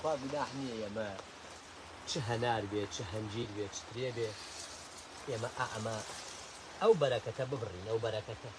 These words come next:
با بێنە ئەو لاوە. ئەمە باڵێکی ترێتی، ها؟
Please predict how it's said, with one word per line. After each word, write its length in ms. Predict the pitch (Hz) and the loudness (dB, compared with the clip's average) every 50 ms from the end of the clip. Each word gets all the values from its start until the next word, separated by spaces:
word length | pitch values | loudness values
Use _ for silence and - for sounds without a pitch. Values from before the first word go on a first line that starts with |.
| - - - - - - - - - - - - - - - - - - 147 | -14 -16 -16 -16 -14 -14 -14 -14 -14 -14 -12 -12 -12 -12 -10 -10 -6 0 2
با 100 | 170 196 190 | 4 6 8
بێنە 200 | 202 196 185 170 156 | 8 8 8 6 4
ئەو 100 | 135 117 101 | 2 2 0
لاوە. 220 | 95 90 87 90 92 - - | 0 0 0 -2 -4 -4 0
ئەمە 140 | 131 143 170 151 170 | 4 4 6 10 12
باڵێکی 380 | 180 170 165 165 147 - - - | 12 12 12 10 8 6 4 0
ترێتی، 380 | - 143 113 101 87 - - 104 98 | 4 6 6 6 6 4 2 0 0
ها؟ 80 | 127 | 0